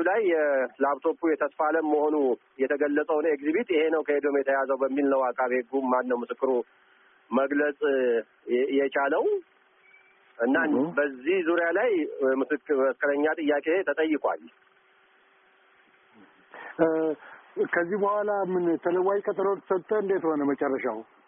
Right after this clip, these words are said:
Speaker 1: እንግዲህ ስለ ቀሪው ሂደት፣ እ፣ አቃቤ ሕግ አስተያየት ካለው እንዲሰጥ ተጠይቆ ቅድም ለመግለጽ እንደሞከርኩት አንደኛ ቀሪ ምስክሮች አሉኝ አሁንም። ስለዚህ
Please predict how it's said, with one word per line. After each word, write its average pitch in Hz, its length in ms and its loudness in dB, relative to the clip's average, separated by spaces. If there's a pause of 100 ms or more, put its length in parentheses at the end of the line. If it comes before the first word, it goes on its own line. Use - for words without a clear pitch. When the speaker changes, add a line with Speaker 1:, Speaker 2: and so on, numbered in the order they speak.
(720)
Speaker 1:
እንግዲህ 175 440 0
ስለ 175 160 0 (340)
ቀሪው 180 340 0
ሂደት፣ 180 360 0 (200)
እ፣ 165 120 2 (640)
አቃቤ 151 340 0
ሕግ 165 160 -2
አስተያየት 160 460 0 (280)
ካለው 151 300 2
እንዲሰጥ 156 340 0
ተጠይቆ 170 380 0 (160)
ቅድም 156 320 0 (200)
ለመግለጽ 147 400 0
እንደሞከርኩት 156 720 0
አንደኛ 147 400 0
ቀሪ 147 220 0
ምስክሮች 147 500 0
አሉኝ 147 340 2
አሁንም። 185 320 0 (640)
ስለዚህ 147 360 2